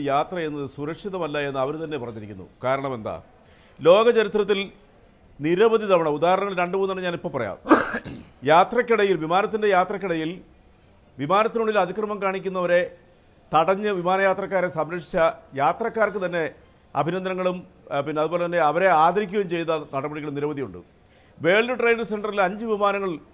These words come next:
ആ, തീവ്രവാദികൾ പറത്തിക്കൊണ്ട് പോയപ്പോൾ അതിൽ ഒരു വിമാനത്തിൽ, വിമാനം അതിപ്രധാന തന്ത്ര, ഒരു പ്രധാനമായ പെന്റഗണിലേക്ക് ഇടിച്ചു വീഴിക്കാൻ ശ്രമിച്ചപ്പോൾ ആ തീവ്രവാദികളെ സ്വന്തം മരണം, അല്ല, ജീവൻ പണയം വെച്ചുകൊണ്ട്,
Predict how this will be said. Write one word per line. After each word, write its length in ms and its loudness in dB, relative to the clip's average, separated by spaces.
ആ, 100 4
തീവ്രവാദികൾ 640 2
പറത്തിക്കൊണ്ട് 540 -2
പോയപ്പോൾ 340 2
അതിൽ 180 -2
ഒരു 180 -2
വിമാനത്തിൽ, 500 0
വിമാനം 400 -2
അതിപ്രധാന 640 4
തന്ത്ര, 300 -2
ഒരു 200 -6
പ്രധാനമായ 580 2
പെന്റഗണിലേക്ക് 640 0
ഇടിച്ചു 240 -6
വീഴിക്കാൻ 360 -2
ശ്രമിച്ചപ്പോൾ 640 -4
ആ 200 4
തീവ്രവാദികളെ 640 0
സ്വന്തം 380 -4
മരണം, 400 -2
അല്ല, 160 -2
ജീവൻ 300 0
പണയം 300 2
വെച്ചുകൊണ്ട്, 400 -4